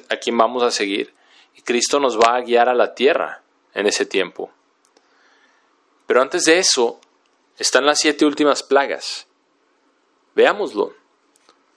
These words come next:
Veamos lo que es y de qué está hablando. Porque todos los doscientos millones en la primera parte de la invasión no fueron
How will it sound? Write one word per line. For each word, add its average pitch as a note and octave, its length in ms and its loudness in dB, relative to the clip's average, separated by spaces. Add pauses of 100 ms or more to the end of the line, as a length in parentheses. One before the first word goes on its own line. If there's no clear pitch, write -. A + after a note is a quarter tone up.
(320)
Veamos D3+ 300 2
lo D#3 160 6
que C3 320 4
es - 420 -8 (380)
y A2 120 -4
de A#2 120 0
qué C#3 140 2
está D#3+ 260 0
hablando. C3 500 -2 (1120)
Porque A2+ 200 -2
todos D3 260 4
los D3 300 0
doscientos C#3 400 0
millones D3+ 480 2
en C#3 60 2
la A#2+ 100 4
primera A#2+ 400 2
parte C#3+ 340 -2
de D3+ 80 4
la C3 80 0
invasión B2+ 640 -2 (840)
no A2+ 140 -2
fueron D3 580 -2